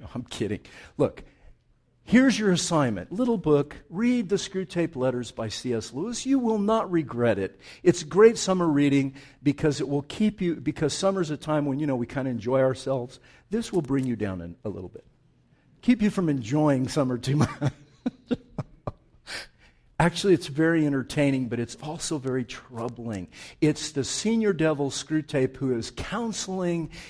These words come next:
his junior devil Wormwood, and he's writing letters saying, "Here's how you, here's how you mess up Christians. You wanna mess up Christians?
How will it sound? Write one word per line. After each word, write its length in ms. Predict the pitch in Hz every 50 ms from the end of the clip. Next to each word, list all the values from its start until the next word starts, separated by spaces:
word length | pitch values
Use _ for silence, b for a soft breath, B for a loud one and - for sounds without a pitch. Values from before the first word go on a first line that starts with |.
| B B
his 560 | - 160 165 156 156 156 147 127 - - - b b b b b -
junior 380 | - - 202 220 202 202 185
devil 420 | 160 135 165 156 156 135 147 131 127
Wormwood, 920 | 117 113 127 160 165 156 151 139 131 120 117 117 110 110 113 113 110 113 B B B B B B
and 120 | - 131 123
he's 220 | 135 147 131 117
writing 400 | 143 165 180 202 190 190 180 165
letters 300 | 147 156 151 151 147 123
saying, 260 | - 147 131 120 120
"Here's 420 | 107 - 208 247 262 269 254 220 -
how 300 | 160 165 175 180 180 180
you, 440 | 180 175 147 151 156 147 143 135 B B B B B
here's 300 | - 269 294 254 185 -
how 160 | - 175 180
you 180 | 165 143 143
mess 400 | 123 113 113 135 165 170 - -
up 160 | 185 185 180 -
Christians. 540 | - - 160 156 - - - 123 104 -
You 60 | - 254
wanna 120 | 262 269
mess 320 | 226 180 202 240 - -
up 160 | - 240 - -
Christians? 580 | - 214 - - - - 247 262 254 226 -